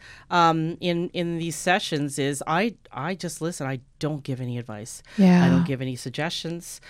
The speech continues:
Speaker 1: right? I don't, I, I don't do any of that,
Speaker 2: Mm-hmm.
Speaker 1: right? I just want you to talk,
Speaker 2: Yeah.
Speaker 1: right? And that is so important.
Speaker 2: Well, and I
Speaker 1: <laughs>
Speaker 2: think your, your responses would be one hundred percent natural,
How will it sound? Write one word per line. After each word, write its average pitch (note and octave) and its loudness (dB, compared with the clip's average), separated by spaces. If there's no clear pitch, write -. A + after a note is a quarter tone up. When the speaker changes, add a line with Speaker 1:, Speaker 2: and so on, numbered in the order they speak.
Speaker 1:
right? C#3 -2
I C#3+ -4
don't, D3 -10
I, D3 -6
I C#3 -10
don't F3+ -10
do D3 -6
any D3+ -8
of C3+ -10
that, A2 -12
Speaker 2:
Mm-hmm. E3 2
Speaker 1:
right? D#3+ 2
I D3 -6
just F#3 -12
want G3 -10
you D3+ -8
to C#3+ -10
talk, - -12
Speaker 2:
Yeah. F3+ 4
Speaker 1:
right? C#3 -4
And D#3 -12
that A3+ -6
is G3+ -6
so - -4
important. C#5 6
Speaker 2:
Well, G4 12
and E4+ 12
I D4+ 12
Speaker 1:
<laughs> - 4
Speaker 2:
think C#4+ 6
your, A3+ 12
your A3 8
responses G#3 4
would F3 0
be F#3 4
one F3+ 4
hundred F3+ 2
percent F3 0
natural, F3+ 0